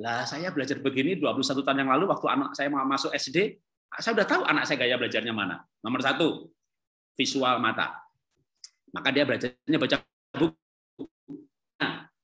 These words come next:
belajar ya di kamar ya, gitu. "Iya, Pak," di kamar dia belajar. Anak seperti ini, ibu jangan sok baik. Punya anak seperti ini, lalu bapak ibu ikut seminar. Wow, perlunya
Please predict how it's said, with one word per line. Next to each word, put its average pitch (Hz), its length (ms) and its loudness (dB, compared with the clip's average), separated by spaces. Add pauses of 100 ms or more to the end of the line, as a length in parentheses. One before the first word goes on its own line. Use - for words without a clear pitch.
belajar 131 240 2
ya 196 80 6
di 156 80 4
kamar 139 240 4
ya, 160 240 4
gitu. 95 320 -8
"Iya, 170 160 2
Pak," 160 320 0
di 143 80 -2
kamar 294 240 2
dia 139 160 2
belajar. 110 320 -2 (240)
Anak 151 160 0
seperti 147 400 0
ini, 180 240 2
ibu 147 160 2
jangan 135 240 2
sok 139 160 0
baik. 147 480 0
Punya 127 240 2
anak - 160 0
seperti 127 320 -2
ini, 147 160 2
lalu 139 160 2
bapak 117 240 0
ibu 160 160 -2
ikut 160 160 -2
seminar. 196 480 0
Wow, 175 240 0
perlunya 208 320 2